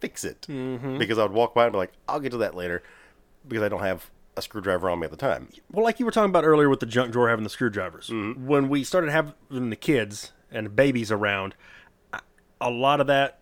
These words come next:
Speaker 2: like, I have m-, all my tools, real tools in the garage,
Speaker 1: Mm-hmm.
Speaker 2: right?
Speaker 1: Mm-hmm.
Speaker 2: Garage and shed. Um,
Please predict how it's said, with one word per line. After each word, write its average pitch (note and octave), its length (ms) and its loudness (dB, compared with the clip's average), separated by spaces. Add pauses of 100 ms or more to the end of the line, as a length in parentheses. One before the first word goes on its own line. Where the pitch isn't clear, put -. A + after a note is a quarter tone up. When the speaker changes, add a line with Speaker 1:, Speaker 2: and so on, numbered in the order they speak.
Speaker 2:
like, A2+ 160 -6
I D3 100 4
have C#3+ 140 2
m-, C3+ 120 -8 (120)
all C#3 160 4
my C3 180 4
tools, A#2+ 440 -2
real C#3 260 4
tools G#2 360 -2
in G#2+ 120 -4
the G#2+ 80 -4
garage, F#2+ 400 -2
Speaker 1:
Mm-hmm. - 100 -4
Speaker 2:
right? A2 200 2 (240)
Speaker 1:
Mm-hmm. G#2 180 -6
Speaker 2:
Garage A2 380 -2
and G2 120 -10
shed. G2+ 240 -2 (500)
Um, F#2 500 -2